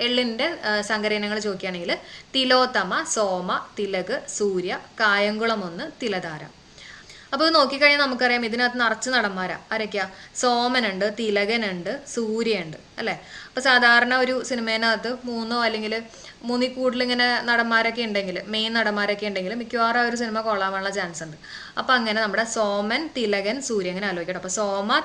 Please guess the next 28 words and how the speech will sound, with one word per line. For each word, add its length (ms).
തിലക്, 380
സൂര്യ 240
ഇവരെല്ലാം 460
കൂടെ 220
ഒരുമിച്ച് 240
അഭിനയിച്ചു 340
കഴിഞ്ഞാൽ 200
മിക്കവാറും 340
അത് 200
കൊള്ളാവും. 280
അപ്പൊ 160
കായംകുളം 680
ഒന്നും 180
കൂടെ 160
നമുക്ക് 320
കണക്ട് 220
ചെയ്യാൻ 180
പറ്റും. 200
പിന്നെ 320
തി-, 200
തിലകനെ 320
നമ്മൾ 200
പറഞ്ഞില്ലേ, 340
അപ്പൊ 180
തില 160
വെച്ചിട്ട് 300
തന്നെ 140
രണ്ടെണ്ണം, 460